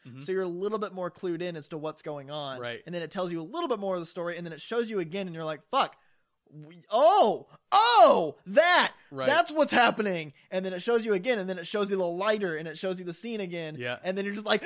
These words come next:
Speaker 2: "The lighter!" <laughs>
Speaker 1: Yeah. Yeah. No, it's, uh, yeah.
Speaker 2: Oh, it's so good.
Speaker 1: Gosh, you, you should, you should actually wa-, finish season one of Punisher, 'cause they do a Rashomon episode.
Speaker 2: Oh.
Speaker 1: And it's really cool.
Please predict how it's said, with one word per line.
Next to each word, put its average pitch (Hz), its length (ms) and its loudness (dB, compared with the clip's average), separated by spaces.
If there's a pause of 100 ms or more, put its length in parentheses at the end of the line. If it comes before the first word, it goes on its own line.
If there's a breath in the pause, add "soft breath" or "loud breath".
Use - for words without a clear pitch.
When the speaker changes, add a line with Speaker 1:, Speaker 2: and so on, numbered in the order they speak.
(120)
Speaker 2:
"The 320 60 6
lighter!" 359 680 6 (120)
<laughs> - 120 -4
Speaker 1:
Yeah. 143 260 0 (280)
Yeah. 131 320 -4
No, 143 120 -2
it's, 143 260 -6
uh, 113 160 -16 (160)
yeah. 120 340 -10
Speaker 2:
Oh, 180 120 -12
it's - 120 -18
so 208 260 -6
good. 147 380 -6
Speaker 1:
Gosh, 110 180 -20 (140)
you, 208 140 -12
you 185 220 -16
should, - 140 -20 (180)
you 170 120 -16
should 165 140 -14
actually 123 280 -12
wa-, 113 160 -14 (320)
finish 143 300 -18
season 135 300 -16
one 127 120 -12
of - 120 -20
Punisher, - 460 -16
'cause 113 100 -20
they 117 100 -16
do 123 220 -10
a 120 40 -10
Rashomon 107 580 -16
episode. - 500 -18 (460)
Speaker 2:
Oh. - 300 -12
Speaker 1:
And - 80 -20
it's - 120 -20
really 120 280 -16
cool. 113 260 -18